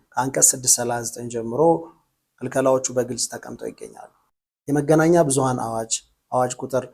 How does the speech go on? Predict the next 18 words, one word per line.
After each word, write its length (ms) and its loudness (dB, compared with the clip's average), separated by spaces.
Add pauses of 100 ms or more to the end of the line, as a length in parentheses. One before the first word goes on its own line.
(260)
አስራ 180 0
ሁለት 220 0
ሠላሳ 280 0
ስምንት 260 -2
ህዝባር 300 -6
ሁለት 220 -6
ሺ 100 -2
አስራ 240 -4
ሦስት 300 -6
እና 220 -8
መመሪያዎቹ 560 -10
እንዲሁ 240 -12 (400)
በግልጽ 320 -8
ይደነግጋሉ። 680 -16 (760)
ዝርዝር 340 8
የህግ 300 4
ትንታኔዎችን 760 -6 (840)
በአዋጅ 460 6